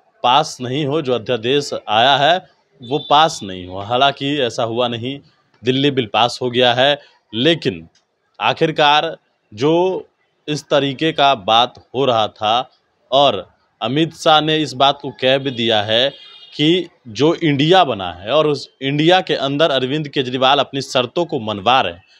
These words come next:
लेकिन जैसे ही ये बिल पास होगा तो वो इसको छोड़कर चले जाएंगे, इंडिया को छोड़ देंगे। इन तमाम मुद्दों पर हम बातचीत करेंगे। हमारे साथ पूर्व सांसद डॉक्टर अरुण कुमार हैं उनसे और लोक जनशक्ति पार्टी रामविलास के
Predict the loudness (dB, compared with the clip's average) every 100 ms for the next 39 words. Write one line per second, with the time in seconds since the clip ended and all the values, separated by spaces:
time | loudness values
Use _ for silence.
0 | _ -4 -2 0 -2 -4 _ _ -4 2
1 | 2 4 4 4 4 2 0 2 2 2
2 | -2 -4 -2 -2 -4 _ _ -8 0 4
3 | 4 2 -2 -4 -4 -4 -4 -2 -2 -4
4 | -8 _ _ _ 2 4 4 4 2 2
5 | 0 0 0 0 0 -2 -2 -2 -2 -8
6 | -12 -16 _ _ _ -6 0 2 4 2
7 | 0 -2 -2 0 -2 0 0 0 -6 -2
8 | -2 0 0 0 0 -2 2 2 2 -4
9 | -4 _ _ -6 -2 0 0 2 0 0
10 | -2 -2 -2 -2 0 0 -4 -4 0 0
11 | 0 -2 -4 -8 _ _ -10 0 2 2
12 | 2 -2 -2 -2 -2 -4 -6 -4 -2 0
13 | 0 0 0 0 0 0 -2 -2 -2